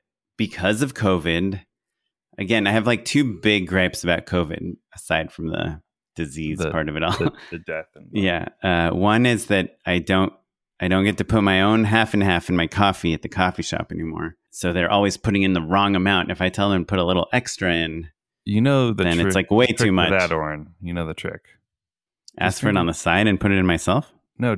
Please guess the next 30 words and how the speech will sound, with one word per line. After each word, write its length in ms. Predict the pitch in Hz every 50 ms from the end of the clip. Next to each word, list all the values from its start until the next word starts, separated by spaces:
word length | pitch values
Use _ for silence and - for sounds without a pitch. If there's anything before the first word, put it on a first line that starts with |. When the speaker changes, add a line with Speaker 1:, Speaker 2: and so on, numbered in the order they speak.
| 90 _ -
Speaker 2:
drink 260 | - 104 110 113 -
it 140 | - - -
black 400 | - 98 107 113 113 101 - -
like 220 | 85 87 87 -
a 120 | 87 85 85
real 320 | 82 85 92 95 98 98
person. 440 | 90 - - 98 95 - - - 107
Speaker 1:
Oh, 140 | 104 95 -
come 320 | - - - - 127 127
on. 160 | 127 117 104
That's 220 | 95 101 107 - -
not 140 | 117 113
a 60 | 101 87
trick. 400 | - - - - 101 101 - -
That's, 300 | 95 98 98 - - - _ _ _
Speaker 2:
Show 400 | - - - - - - 117 117
Speaker 1:
that's 180 | 110 107 117 -
a 60 | 104
Speaker 2:
yourself 200 | 98 117 117 117 - - 85 -
Speaker 1:
giving 300 | - 127 113 113 101 104
Speaker 2:
some 80 | 110 113
Speaker 1:
up. 120 | 104 92
Speaker 2:
self-respect. 800 | 127 120 110 - - 113 - - - - 127 117 107 - - - _ - - _ -
No, 220 | 104 113 123 113
it's 100 | 90 -
the 140 | - - -
other 180 | 113 110 113 110
way 80 | 110 107
Speaker 1:
<laughs> 80 | 98
Speaker 2:
around. 440 | 104 113 117 113 110 98 90 -